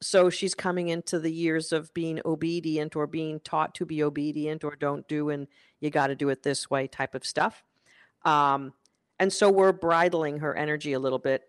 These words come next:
Um, well, as the grandparent, I'm doing very little of it, but her parents are, uh, getting into that,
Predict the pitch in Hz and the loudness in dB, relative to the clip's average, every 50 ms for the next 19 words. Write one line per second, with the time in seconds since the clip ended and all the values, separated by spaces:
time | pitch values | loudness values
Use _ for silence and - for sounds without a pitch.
0 | _ _ 143 135 131 127 123 123 123 127 _ _ 147 143 131 123 113 - _ - | _ _ -4 -2 -2 -2 -4 -6 -8 -12 _ _ -2 0 0 -2 -4 -8 _ -4
1 | 139 135 127 - - 135 127 139 135 135 135 135 - - 135 123 127 123 135 131 | -4 -4 -4 -6 -10 -10 -6 -4 -4 -4 -6 -6 -8 -8 -8 -8 -8 -10 -10 -10
2 | 135 131 127 123 131 123 123 123 135 139 139 135 127 - 127 127 _ _ _ 127 | -8 -8 -6 -4 -4 -4 -4 -4 -6 -6 -6 -8 -6 -6 -6 -8 _ _ _ -8
3 | 117 123 139 131 _ - 143 127 127 135 131 - - 131 127 123 123 _ _ _ | -8 -8 -8 -14 _ -8 -8 -8 -8 -10 -10 -10 -8 -6 -6 -6 -8 _ _ _
4 | _ - _ _ _ _ _ _ 139 135 135 131 131 - _ - 143 139 139 139 | _ -20 _ _ _ _ _ _ -8 -6 -6 -8 -8 -6 _ -4 -4 -2 -4 -6
5 | 139 135 139 - - 131 135 135 131 135 | -6 -8 -8 -6 -6 -4 -2 -2 -2 -4